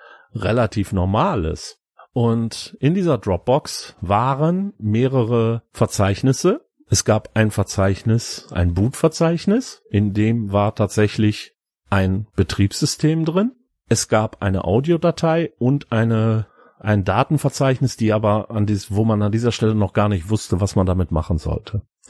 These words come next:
Wenn man das Cicada O S, wie es oft bezeichnet wird, startete,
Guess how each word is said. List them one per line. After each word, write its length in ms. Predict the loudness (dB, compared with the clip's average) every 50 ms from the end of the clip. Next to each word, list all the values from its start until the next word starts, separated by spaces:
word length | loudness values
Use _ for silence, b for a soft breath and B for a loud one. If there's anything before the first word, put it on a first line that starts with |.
| B B B _
Wenn 160 | -2 0 0 0
man 180 | 0 -2 0
das 600 | 0 0 -2 -2 -4 -8 -10 -10 -12 -12 -16 -18 -14 -8
Cicada 640 | -2 0 0 0 0 0 0 2 2 2 0 0 0
O 180 | 0 0 0 2
S, 340 | 2 0 0 -2 -4 -4 -2
wie 100 | 0 0
es 120 | 0 0
oft 220 | 0 0 0 0 -2
bezeichnet 640 | -4 -2 0 0 0 0 2 2 0 0 2 0
wird, 160 | 0 0 0
startete, 760 | -2 -4 -2 0 0 0 0 -2 -2 -2 0 0 0 0 -2